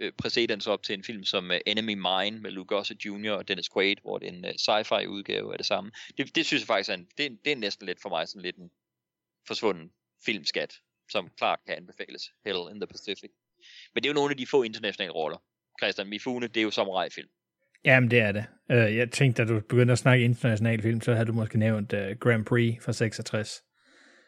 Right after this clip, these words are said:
Speaker 2: Øh,
Speaker 1: Ja.
Speaker 2: hvor han,
Speaker 1: Yes.
Speaker 2: hvor,
Speaker 1: James Garner, øh,
Speaker 2: ja, og Adolfo Cieli er også med i den.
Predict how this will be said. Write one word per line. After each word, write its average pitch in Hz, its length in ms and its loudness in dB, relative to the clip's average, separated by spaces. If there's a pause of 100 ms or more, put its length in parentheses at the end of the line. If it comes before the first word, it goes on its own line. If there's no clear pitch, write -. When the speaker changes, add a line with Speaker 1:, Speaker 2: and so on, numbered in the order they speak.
(380)
Speaker 2:
Øh, 98 60 2
Speaker 1:
Ja. 98 280 0 (380)
Speaker 2:
hvor 151 180 0 (140)
han, 113 140 8
Speaker 1:
Yes. 101 240 -4 (120)
Speaker 2:
hvor, 113 340 8
Speaker 1:
James 104 140 0
Garner, 147 360 -2 (380)
øh, 123 60 -10 (380)
Speaker 2:
ja, 107 140 2 (200)
og 143 80 8
Adolfo 131 400 6
Cieli 143 360 4
er 117 60 4
også 107 240 0
med 107 120 0
i 101 40 -2
den. 101 200 -6